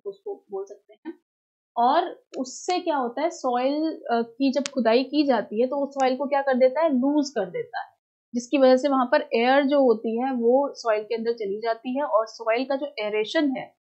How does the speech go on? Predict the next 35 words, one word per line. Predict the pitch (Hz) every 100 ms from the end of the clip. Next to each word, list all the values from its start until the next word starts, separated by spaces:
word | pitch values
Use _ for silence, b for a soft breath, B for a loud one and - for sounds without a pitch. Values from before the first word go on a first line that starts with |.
| -
यानी | 220 226
कि |
हवादार | 247 226 214 262 277 277
हो | 254
जाती | 233 226 220 233
है | 233
soil, | 233 226 277
और | 262 214
जिससे | 202 208 - 277 339
soil | 339 240 214
के | 220
अंदर | 220
एयर | 240 240 208 226
जाती | 214 190 185 208 214
है | 349 - _ _ _ _
और | 202 214
जो | 233
soil | 233 240 226 302
है | 285 294
वो | 277 277
हल्की | 233 226 226 277
भी |
हो | 302 269
जाती | 233 220 - 226 285
है | - _ _ _
और | 240 247 330 392 - _ -
उससे | 240 240 311
वहां | 277 233 240
पर | 240 302
अर्थवॉर्म्स, | - 262 294 302 330 302 302 302 311 -
जैसे | 233 -
कि | 247 254 233
जो | 220
कि, | 269
अ, | 262 - 220